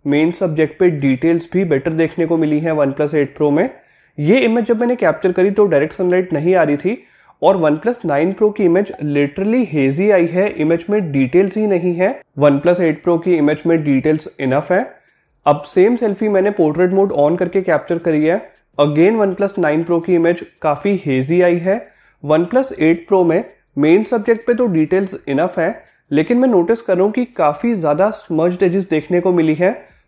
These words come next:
तो OnePlus एट Pro का overall फ्रंट कैमरा एजेस डिटेक्ट करने में काफ़ी ज़्यादा स्ट्रगल करता है,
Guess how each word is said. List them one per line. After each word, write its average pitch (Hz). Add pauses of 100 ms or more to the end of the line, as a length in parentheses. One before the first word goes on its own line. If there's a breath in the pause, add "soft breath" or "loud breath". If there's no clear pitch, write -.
(140)
तो 147 (260)
OnePlus 156
एट 160
Pro 156
का 175
overall 147
फ्रंट 160
कैमरा 143 (480 loud breath)
एजेस 170
डिटेक्ट 196
करने 170
में 190
काफ़ी 185
ज़्यादा 160
स्ट्रगल 175
करता 170
है, 185